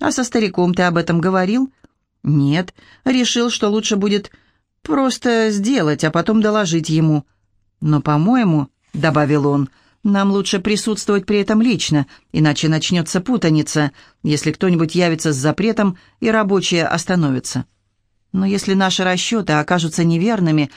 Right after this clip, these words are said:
мы потратим впустую кучу денег, не говоря уже о том, что зря разозлим власти.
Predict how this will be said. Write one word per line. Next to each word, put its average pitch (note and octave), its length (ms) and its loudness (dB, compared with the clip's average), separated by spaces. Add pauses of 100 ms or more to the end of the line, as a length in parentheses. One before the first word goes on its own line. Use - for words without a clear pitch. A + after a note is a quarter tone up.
(200)
мы A#3+ 140 0
потратим A#3 500 0
впустую G#3+ 480 0
кучу C4 320 0
денег, A3 360 0
не D#3 80 2
говоря E3+ 360 2
уже E3 220 0
о E3+ 60 -2
том, A3 260 0 (240)
что - 220 -2
зря F#3 360 2
разозлим E3+ 520 0
власти. D#3+ 520 -2